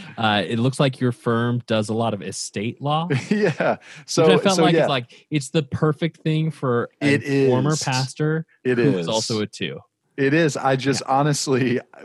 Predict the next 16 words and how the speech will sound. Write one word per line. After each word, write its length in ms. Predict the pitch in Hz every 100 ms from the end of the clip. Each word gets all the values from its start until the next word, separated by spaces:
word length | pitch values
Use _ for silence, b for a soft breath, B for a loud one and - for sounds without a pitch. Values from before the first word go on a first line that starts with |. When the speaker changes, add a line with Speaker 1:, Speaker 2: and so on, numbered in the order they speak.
| 110 -
Speaker 2:
in 200 | 147 127
all 360 | - 135 147
of 120 | 151 139
my 180 | 135
little 300 | 131 127 123
hats 320 | 110 127 123 -
that 100 | 113
I 100 | 110
wear, 260 | 117 110
from 180 | 101 107
Enneagram 680 | 113 127 120 120 117 117 117
teaching 540 | - 117 - 117 110 107
or 260 | 95 92
pastoring 760 | 90 117 120 123 - 113 107 104 104
or 140 | 95
lawyering, 560 | 98 110 104 98 95